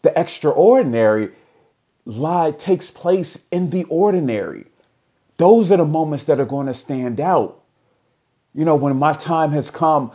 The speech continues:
my daughter is gonna remember those days when, you know, I took her to go get water ice. Right now, it's just a, a, a, a ordinary day.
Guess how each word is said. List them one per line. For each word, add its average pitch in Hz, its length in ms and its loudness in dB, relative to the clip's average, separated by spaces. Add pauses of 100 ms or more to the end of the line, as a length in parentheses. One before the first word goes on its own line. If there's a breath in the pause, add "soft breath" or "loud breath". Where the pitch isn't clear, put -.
(160 loud breath)
my 147 160 0
daughter 165 360 4
is 139 140 2
gonna 151 220 4
remember 143 460 -2
those 143 360 0
days 151 440 -2
when, 131 360 -4 (500 soft breath)
you 139 80 -2
know, 139 100 0
I 131 100 2
took 185 240 -6
her 175 60 0
to 151 100 0
go 165 200 2
get 165 380 -2
water 160 400 2
ice. 92 320 -2
Right 190 180 0
now, 208 300 -2
it's 190 100 -4
just 185 220 -4
a, 147 160 -8 (260)
a, 123 140 -2
a, 123 400 -4
a 110 260 0
ordinary 160 640 0
day. 127 460 0